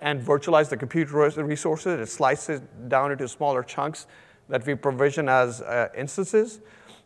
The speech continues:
We provide E C two bare metal instances that have no hypervisor. Uh, U S customers get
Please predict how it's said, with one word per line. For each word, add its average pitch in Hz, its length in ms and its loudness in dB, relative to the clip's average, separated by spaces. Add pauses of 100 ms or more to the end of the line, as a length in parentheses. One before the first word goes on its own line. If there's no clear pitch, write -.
We 147 240 0
provide 185 640 4
E 165 60 -2
C 165 120 -8
two 165 140 -2
bare 170 260 2
metal 190 240 0
instances 160 580 0
that 151 160 4
have 147 280 4
no 151 260 2
hypervisor. 117 640 0 (880)
Uh, 117 280 0
U 156 160 2
S 175 140 6
customers 170 400 0
get 139 180 4